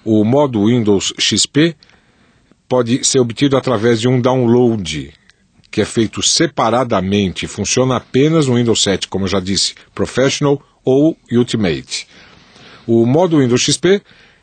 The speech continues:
exige também o software de, o software de virtualização, como o Windows Virtual P C. Bem, ambos, tanto o, o modo Windows X P quanto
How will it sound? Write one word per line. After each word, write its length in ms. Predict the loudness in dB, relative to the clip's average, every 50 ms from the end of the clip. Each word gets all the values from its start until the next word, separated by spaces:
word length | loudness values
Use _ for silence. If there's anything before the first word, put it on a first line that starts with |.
| _
exige 380 | -2 0 0 2 0 0 0 0
também 300 | 0 0 2 2 4 2
o 60 | 2
software 540 | 2 0 0 0 0 -2 -2 -2 0 0 0
de, 320 | 0 0 -2 -2 -2 -4 _ _
o 280 | -2 -2 0 0 0 0
software 420 | 0 0 0 -2 0 0 -2 -2
de 160 | 0 0 -2 -2
virtualização, 1300 | -2 0 0 0 0 0 -2 0 0 0 2 0 0 0 0 0 0 0 -2 0 0 0 0 0 -2 -6 -10 _ _ _ _ _ _ _ _ _ _ _ _ _ _ _ _ _
como 320 | _ 0 0 2 2 0 2 2
o 240 | 2 4 4 4
Windows 460 | 4 4 4 4 4 4 4 2 0 -6
Virtual 640 | -6 -4 -2 -2 -2 0 0 0 2 2 2 0 -2 _ _ _ _
P 100 | -2 -2
C. 360 | 0 0 -2 -2 -4 -4 -6 -10 _ _ _ _ _ _ _ _ _ _ _
Bem, 220 | 0 0 0 0 0
ambos, 760 | 0 2 2 2 0 -2 -4 -6 -8 -8 -8 -8 -8 -10 -12 _
tanto 360 | -2 0 0 0 0 0 0
o, 880 | 0 0 0 0 2 2 2 2 0 -4 -4 -2 0 2 2 2 0 0
o 40 | -2
modo 400 | -2 0 2 2 2 2 2 0
Windows 220 | 0 2 0 0
X 160 | 2 0 0
P 300 | 2 2 0 0 0 -2 -8 -16 -20 -20 -20 -20 _ _
quanto 400 | _ 0 2 2 2 0 0 0